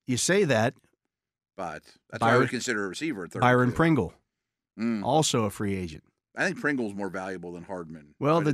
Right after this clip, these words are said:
Speaker 2: it's
Speaker 1: the,
Speaker 2: close.
Speaker 1: the contract, uh, they're estimating Hardman at ten point two million.
Speaker 2: Ugh, I
Speaker 1: They're
Speaker 2: would
Speaker 1: estimating
Speaker 2: forget.
Speaker 1: Pringle at three point three.
Speaker 2: Wow. Pringle's better today. Hardman just has traits that
Speaker 1: Yeah.
Speaker 2: are unteachable.
Speaker 1: Uh, Demarcus Robinson's also.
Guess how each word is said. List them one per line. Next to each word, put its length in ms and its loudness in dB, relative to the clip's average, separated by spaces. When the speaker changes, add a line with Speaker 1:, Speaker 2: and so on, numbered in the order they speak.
Speaker 2:
it's 80 -6
Speaker 1:
the, 60 -6
Speaker 2:
close. 140 -8
Speaker 1:
the 80 -8
contract, 580 2
uh, 280 -2
they're 220 -2
estimating 580 0
Hardman 400 2
at 80 -8
ten 240 0
point 240 -4
two 140 -2
million. 420 0
Speaker 2:
Ugh, 140 -10
I 220 -20
Speaker 1:
They're 100 -4
Speaker 2:
would 80 0
Speaker 1:
estimating 640 2
Speaker 2:
forget. 220 -20
Speaker 1:
Pringle 340 0
at 60 -8
three 180 -2
point 320 -4
three. 320 -6
Speaker 2:
Wow. 280 -12
Pringle's 280 -6
better 320 -6
today. 520 -8
Hardman 320 -6
just 180 -10
has 180 -10
traits 460 -12
that 180 -18
Speaker 1:
Yeah. 220 -2
Speaker 2:
are 260 -14
unteachable. 540 -16
Speaker 1:
Uh, 240 0
Demarcus 500 2
Robinson's 680 -2
also. 540 -8